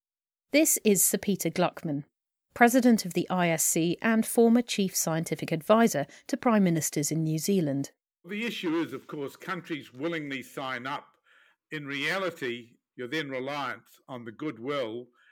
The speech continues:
Speaker 2: and the nature of the governments in an individual country for how it's actually reflected into practice. And that's the nature of the reality of national interest versus multilateral agreements.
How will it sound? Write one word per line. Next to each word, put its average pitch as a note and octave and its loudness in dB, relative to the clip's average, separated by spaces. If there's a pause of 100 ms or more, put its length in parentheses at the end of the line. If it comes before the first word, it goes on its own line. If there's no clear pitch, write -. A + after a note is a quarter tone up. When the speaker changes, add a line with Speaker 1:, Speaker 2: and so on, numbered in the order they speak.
(120)
Speaker 2:
and A#2 -12
the B2 -10
nature C#3 -8
of G#2 -14
the A2+ -10
governments A#2+ -12
in B2+ -14
an A#2+ -12
individual A#2+ -12
country E3+ -14 (440)
for B2 -10
how C3+ -8
it's C3 -16
actually A#2 -10
reflected A#2+ -12 (300)
into C3+ -12 (260)
practice. - -12 (400)
And D3+ -10 (720)
that's E3+ -10
the F#3+ -10
nature E3+ -8
of D3 -14
the D#3+ -10
reality D#3 -4 (380)
of C3 -10
national D#3 -10
interest B2+ -12
versus B2 -10
multilateral A#2+ -10 (280)
agreements. E3+ -12